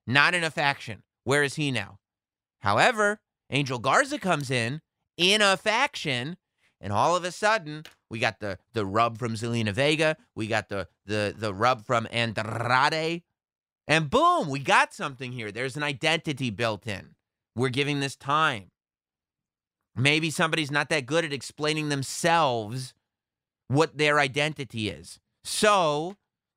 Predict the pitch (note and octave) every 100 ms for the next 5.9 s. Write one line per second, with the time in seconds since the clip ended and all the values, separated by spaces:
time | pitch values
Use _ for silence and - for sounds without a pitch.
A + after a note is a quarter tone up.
0 | - D3+ G3 F3+ - G3+ A3 F#3+ F#3+ E3
1 | E3 G#3 A3 - D#3+ D3 E3 D#3+ E3 D#3
2 | D#3+ B2 A2+ C3 - F3+ A#3 C3 F2 _
3 | _ _ _ _ _ _ - B2 A#2 D3+
4 | F#3 F3+ E3 F3 E3+ C3+ G#3 - E3+ D3+
5 | D3+ - - - D3 C#3 - C3+ C#3